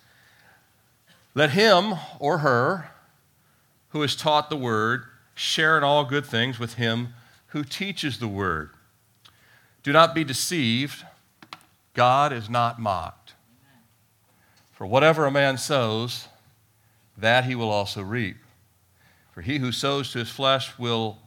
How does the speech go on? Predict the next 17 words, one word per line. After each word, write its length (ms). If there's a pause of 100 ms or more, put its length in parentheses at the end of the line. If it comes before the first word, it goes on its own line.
(160)
of 200
the 80
flesh 480
reap 200
corruption, 600 (560)
but 80
he 140
who 160
sows 340
to 80
the 80
Spirit 540 (580)
will 100
of 80
the 80
Spirit 560 (460)
reap 280